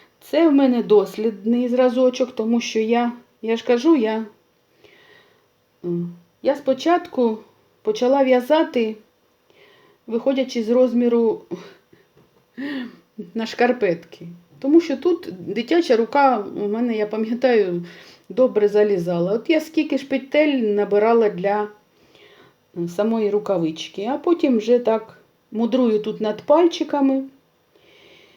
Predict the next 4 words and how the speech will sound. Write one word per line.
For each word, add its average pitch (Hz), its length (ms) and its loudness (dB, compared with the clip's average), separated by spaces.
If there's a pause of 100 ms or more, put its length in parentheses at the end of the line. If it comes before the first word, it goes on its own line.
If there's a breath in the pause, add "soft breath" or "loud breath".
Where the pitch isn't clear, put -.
(560 soft breath)
і 285 200 2
дов'яжу 240 760 4 (800)
по 220 380 4 (680)
тих - 400 -4